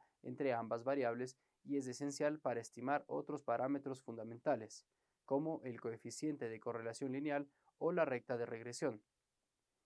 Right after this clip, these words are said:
También ayuda a entender si estas dos variables están relacionadas de alguna forma.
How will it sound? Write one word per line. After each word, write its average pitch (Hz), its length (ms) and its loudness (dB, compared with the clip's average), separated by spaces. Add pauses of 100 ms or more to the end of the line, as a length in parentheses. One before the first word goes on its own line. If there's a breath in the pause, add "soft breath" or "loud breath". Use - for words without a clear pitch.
(120)
También 175 520 0
ayuda 156 360 -2
a 170 40 4
entender 139 500 0
si - 280 -6
estas 131 380 -2
dos 131 180 0
variables 143 600 2
están 143 340 0
relacionadas 143 680 2
de 131 220 -2
alguna 117 380 -8
forma. - 340 -2